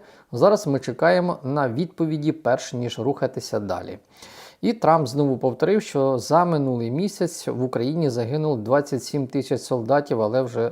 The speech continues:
з обох сторін. А видання Axios пише про те, що ми вже передали до Сполучених Штатів Америки вчора, в середу, новий варіант мирної угоди для завершення російсько-української війни. Журналісти Axios деталі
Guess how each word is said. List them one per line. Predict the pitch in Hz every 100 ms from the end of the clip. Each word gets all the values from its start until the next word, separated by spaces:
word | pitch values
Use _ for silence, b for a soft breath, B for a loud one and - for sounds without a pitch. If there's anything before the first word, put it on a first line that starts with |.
| -
з | 107 - -
обох | 151 120 101 -
сторін. | - 127 214 233 B B B B
А | 131
видання | 139 131 127 -
Axios | 160 175 - 156 -
пише | 147 -
про | 110 113
те, | 131 143
що | - 120
ми | 120 131
вже | 117 131
передали | - 170 156 110 101 95
до | 92 117
Сполучених | - 117 117 110 110 -
Штатів | 110 101 113
Америки | 151 202 190 139
вчора, | 117 - 156 185 156
в | 110
середу, | - 170 180 156 147 147 B B B B B B -
новий | 135 214 165 127
варіант | 113 135 139 190 208 -
мирної | 131 151 139 120 110 110
угоди | 127 110 156 175 175
для | 127 117 147
завершення | 131 110 135 135 117 107
російсько-української | 107 127 - 113 110 110 107 - 107
війни. | 117 170 185 156 _ _
Журналісти | - 156 143 139 139 -
Axios | 156 170 - 175 165 -
деталі | 120 120 - 143 120 110